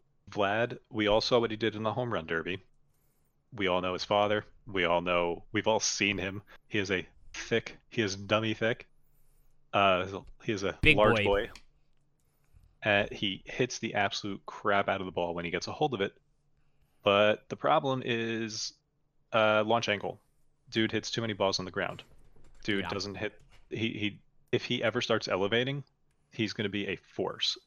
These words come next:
Speaker 1: But, you know, we, we have to start seeing it, you know?
Speaker 2: Yeah, there's, there's a difference between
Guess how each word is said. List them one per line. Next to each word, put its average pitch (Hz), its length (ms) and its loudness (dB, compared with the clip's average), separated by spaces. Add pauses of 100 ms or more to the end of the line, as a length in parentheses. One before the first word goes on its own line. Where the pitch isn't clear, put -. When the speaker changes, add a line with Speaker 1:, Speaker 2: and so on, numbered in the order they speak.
(300)
Speaker 1:
But, 95 220 4 (720)
you 107 80 -6
know, 95 400 -2
we, 101 280 -6
we 104 160 -2
have 98 160 2
to 107 80 -8
start 95 300 -2
seeing 90 340 -4
it, 82 160 -12
you 87 100 -8
know? 92 240 -4 (760)
Speaker 2:
Yeah, 127 340 0
there's, 127 340 -6
there's 143 240 -4
a 131 40 -6
difference 143 420 -8
between 120 640 -4